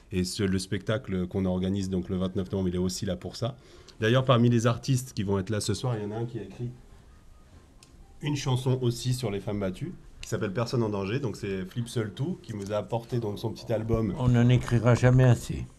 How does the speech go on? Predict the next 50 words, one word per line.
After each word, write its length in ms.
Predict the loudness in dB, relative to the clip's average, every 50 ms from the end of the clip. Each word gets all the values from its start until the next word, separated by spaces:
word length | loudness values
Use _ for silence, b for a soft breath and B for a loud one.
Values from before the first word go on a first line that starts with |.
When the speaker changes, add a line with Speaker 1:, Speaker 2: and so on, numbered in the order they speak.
| -20 -10 -4
Speaker 1:
Voilà, 440 | 0 2 4 6 6 4 4 2 -2 -6
et 60 | -4
donc 220 | 0 0 0 0
celle-là, 400 | -2 2 4 4 6 6 6 6
c'est 140 | 4 4 2
Personne 280 | 2 2 2 4 4 6
en 60 | 6
danger. 140 | 8 8 8
Elle 100 | 8 6
a 20 |
été 180 | 6 6 4 2
chantée 360 | 4 4 4 4 6 4 6
déjà 320 | 6 6 6 6 4 4
il 60 | 4 4
y 40 |
a, 180 | 4 4 4 4
il 60 | 4
y 40 | 2
a 40 | 2
deux 240 | 2 2 2 2 2
ans 140 | 2 2
pour, 280 | 0 0 -2 0 2 2
euh, 140 | 2 2 0
pour 220 | 0 -4 -6 -2
cette 160 | -2 0 2
association 540 | 2 2 2 0 0 2 2 0 2 2 2
Léa, 300 | 2 2 2 2 2 4
et 160 | 4 4 6 4
il 80 | 4 2
continue 340 | 0 0 0 2 2 2 2
à 60 | 2
chanter, 400 | 2 0 0 0 2 2 4 4
à 80 | 2
vouloir 180 | 2 0 0 0
se 140 | 0 0 0
battre. 260 | 0 0 0 0 0
Et 60 | 0
il 100 | 0 0
était 220 | 0 0 0 -2 -4
très 200 | 0 2 0 0
fier 300 | 2 2 2 2 2 2
de 100 | 0 -2
savoir 400 | 0 0 0 2 0 -2 -2 -2
que 80 | -4
vous 200 | -4 -4 -4 -4
étiez, 260 | -6 -6 -4 -2 -2
euh, 60 | -2 -2 -6 -10 B B B B B B
ce 140 | B -2 -2
soir-là 320 | 2 4 4 4 4 2
parrain, 520 | 0 0 2 2 4 4 4 4 2 0